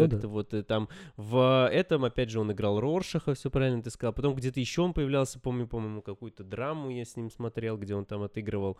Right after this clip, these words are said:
Speaker 2: э, человека, которого обвиняли в, в каких-то домогательствах или ещё в чё-то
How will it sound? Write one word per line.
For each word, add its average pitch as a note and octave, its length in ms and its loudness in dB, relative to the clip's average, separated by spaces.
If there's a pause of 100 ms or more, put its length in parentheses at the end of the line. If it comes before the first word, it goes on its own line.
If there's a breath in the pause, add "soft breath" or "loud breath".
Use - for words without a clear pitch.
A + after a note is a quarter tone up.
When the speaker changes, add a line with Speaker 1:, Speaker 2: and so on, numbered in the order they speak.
(440 loud breath)
Speaker 2:
э, F#2+ 100 -2
человека, A2+ 480 0
которого G2+ 420 0
обвиняли G#2 800 2 (180)
в, G2 540 2 (540 loud breath)
в B2+ 420 -6
каких-то B2+ 400 -8
домогательствах A#2+ 960 0
или A2+ 140 -2
ещё E3 220 -2
в - 40 -10
чё-то B2+ 280 -6